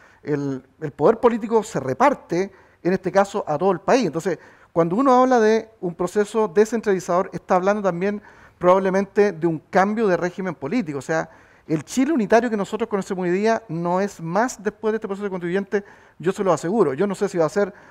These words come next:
un régimen semipresidencial, yo no sé si va a ser un par-, un parlamentarismo,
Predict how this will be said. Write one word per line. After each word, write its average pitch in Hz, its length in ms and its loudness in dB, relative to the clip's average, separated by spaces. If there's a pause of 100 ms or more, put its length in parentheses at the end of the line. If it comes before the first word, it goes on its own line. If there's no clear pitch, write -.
(140)
un 151 140 -4
régimen 185 360 -2
semipresidencial, 190 1160 0
yo 175 140 -4
no 175 80 -6
sé 175 160 -4
si 175 80 -6
va 160 60 0
a - 20 -2
ser 170 160 -4
un 156 80 -6
par-, 151 240 -4
un 147 240 -6
parlamentarismo, 202 920 -2